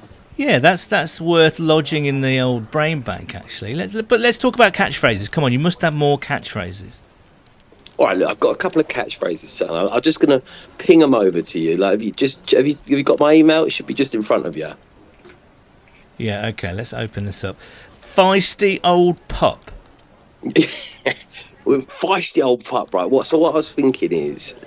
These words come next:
Speaker 2: start of the season, yeah, everyone's got their eye on the rookies, Daxton Hill, you know, all these geezers that are second-year players, that can they take the step? And every week I grade one of the feisty old pups, you know, like a little puppy that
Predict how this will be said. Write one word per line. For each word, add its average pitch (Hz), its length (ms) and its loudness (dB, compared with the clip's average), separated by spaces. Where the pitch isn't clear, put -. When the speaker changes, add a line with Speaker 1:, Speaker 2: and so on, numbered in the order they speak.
Speaker 2:
start 160 320 0
of 135 40 0
the 131 60 0
season, 90 440 -2
yeah, 95 100 2
everyone's 131 300 0
got 120 120 0
their 120 140 4
eye 113 160 2
on 104 60 2
the 92 60 0
rookies, 101 520 -2
Daxton - 500 0
Hill, 104 420 4
you 107 60 2
know, 101 100 4
all 113 120 4
these 110 180 2
geezers 107 480 4
that 101 100 2
are - 60 -2
second-year 104 560 6
players, 107 640 4
that 98 200 4
can 123 220 2
they 117 100 6
take 113 300 -2
the 98 80 0
step? - 300 -2
And 120 120 6
every 127 340 4
week 117 340 6
I 107 120 2
grade 104 640 2
one 98 140 2
of 90 60 0
the 95 60 -2
feisty 107 840 2
old 95 280 0
pups, - 440 -6
you 101 80 -4
know, 92 80 0
like 110 180 -2
a 127 40 0
little 120 200 4
puppy 104 540 -4
that 95 180 0